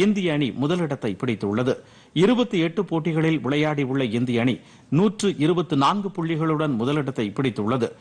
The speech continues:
நூற்று இருபத்தோரு புள்ளிகளுடன் நியூசிலாந்து இரண்டாவது இடத்திலும், நூற்று எட்டு புள்ளிகளுடன் ஆஸ்திரேலியா மூன்றாவது இடத்தையும் பிடித்துள்ளன.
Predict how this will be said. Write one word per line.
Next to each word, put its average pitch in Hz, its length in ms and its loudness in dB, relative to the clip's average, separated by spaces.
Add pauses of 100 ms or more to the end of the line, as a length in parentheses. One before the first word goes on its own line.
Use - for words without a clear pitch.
(240)
நூற்று 160 340 2
இருபத்தோரு 156 640 2
புள்ளிகளுடன் 151 580 2
நியூசிலாந்து 139 460 0
இரண்டாவது 131 480 0
இடத்திலும், 131 400 0 (280)
நூற்று 220 360 2
எட்டு 160 240 0
புள்ளிகளுடன் 156 680 0
ஆஸ்திரேலியா 147 580 0
மூன்றாவது 165 600 0
இடத்தையும் 120 460 -2
பிடித்துள்ளன. 123 500 0